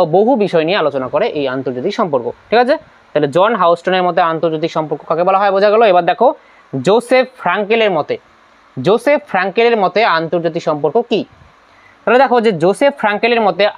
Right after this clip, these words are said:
আন্তর্জাতিক সম্পর্ক হলো বিভিন্ন দেশের বৈদেশিক বিষয় বা সামগ্রিকভাবে আন্তর্জাতিক সমাজ ও ওই সমাজে বিদ্যমান প্রতিষ্ঠান এবং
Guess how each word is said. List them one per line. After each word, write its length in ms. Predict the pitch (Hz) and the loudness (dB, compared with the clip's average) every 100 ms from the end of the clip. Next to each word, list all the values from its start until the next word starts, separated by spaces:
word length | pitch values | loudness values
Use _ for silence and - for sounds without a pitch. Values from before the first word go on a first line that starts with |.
| 156 | -2
আন্তর্জাতিক 540 | 196 202 240 226 214 208 | -2 0 0 2 0 -2
সম্পর্ক 340 | 190 175 202 220 196 | -2 0 0 0 0
হলো 140 | 175 208 147 | 0 0 0
বিভিন্ন 320 | 208 247 269 277 202 | 0 2 2 2 2
দেশের 280 | 196 214 139 - - - - 139 135 | 0 -2 -2 -8 -20 -20 -12 -4 0
বৈদেশিক 500 | 226 226 254 - 220 143 | 2 2 0 -2 -2 -2
বিষয় 340 | 180 - 170 180 - _ - 170 | -4 0 2 0 -4 _ -6 0
বা 100 | 202 196 - - | 2 0 -4 -4
সামগ্রিকভাবে 800 | 185 214 247 247 262 165 175 165 131 _ - - 190 | -2 2 2 2 0 -2 0 0 -2 _ -6 0 0
আন্তর্জাতিক 500 | 226 - 233 226 240 - | 0 0 2 0 -2 0
সমাজ 320 | 170 190 226 214 - 180 | 0 2 2 -2 -2 0
ও 20 | 180 - | 0 2
ওই 100 | 214 269 - | 2 2 2
সমাজে 280 | 208 202 196 | 2 2 2
বিদ্যমান 400 | 180 160 180 185 180 - _ | 0 0 0 0 -2 -10 _
প্রতিষ্ঠান 500 | 202 196 247 - 247 240 | -2 0 -2 -2 -4 -4
এবং 180 | 180 180 | -2 -2